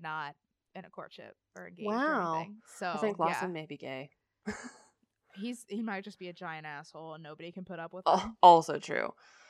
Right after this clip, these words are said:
Speaker 2: I
Speaker 1: It's
Speaker 2: just, I mean, I feel like in families this big, statistically, you have to have one gay
Speaker 1: Oh, yeah.
Speaker 2: child.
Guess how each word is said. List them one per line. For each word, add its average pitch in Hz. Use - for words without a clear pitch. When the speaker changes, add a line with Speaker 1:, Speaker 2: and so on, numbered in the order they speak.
Speaker 2:
I 226
Speaker 1:
It's 254
Speaker 2:
just, 320
I 220
mean, 254
I 220
feel 240
like 262
in 208
families 175
this 160
big, 139
statistically, 151
you 175
have 202
to 175
have 151
one 147
gay -
Speaker 1:
Oh, -
yeah. 311
Speaker 2:
child. -